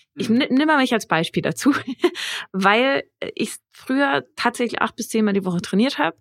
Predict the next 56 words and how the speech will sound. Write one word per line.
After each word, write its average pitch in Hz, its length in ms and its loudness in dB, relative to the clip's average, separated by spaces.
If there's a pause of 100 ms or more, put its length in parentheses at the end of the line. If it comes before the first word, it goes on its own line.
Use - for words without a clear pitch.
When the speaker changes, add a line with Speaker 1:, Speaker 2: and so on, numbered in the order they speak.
(280)
Speaker 2:
Mhm. - 120 -16
Speaker 1:
Jetzt 214 240 2
ist 233 160 0
es, 247 320 0
okay, 185 240 0
jetzt 170 180 0
hab 196 100 2
ich 185 100 -2
die 180 80 -2
letzten 180 260 -2
zwei 180 180 0
Wochen 180 200 0
gar 185 160 4
nicht - 180 0
trainiert, 214 300 2
aber 180 140 2
auch 180 100 -2
aufgrund 180 340 -4
von 175 100 -6
Krankheit, 233 580 -2
et - 80 -14
cetera. 247 520 -2 (640)
Und 214 440 2 (140)
hinterfrage 214 580 2
mich 208 180 2
dann 180 140 -2
manchmal 180 300 0
und 180 60 0
sag, 175 120 -6
wozu? 185 300 -2 (420)
Ich 180 120 0
hab 208 80 0
kein 208 160 2
Ziel, 147 320 -2 (140)
ganz 190 220 0
klar. - 280 0 (320)
Weil 180 260 2
mein 175 160 0
Fokus 208 420 0
und 185 60 0
meine 175 180 0
Werte 165 340 -2
gerade 170 360 -2
eher - 320 -2
auf 202 220 -4
meinem 226 180 2
Job 143 200 -4
sind, - 280 -8
auf 196 100 -6
meiner 214 240 0
Arbeit, 160 320 -4
dass 180 140 -4
ich 196 100 -8
da 170 140 -2
mehr 151 160 -6
reinstecke. 160 560 -4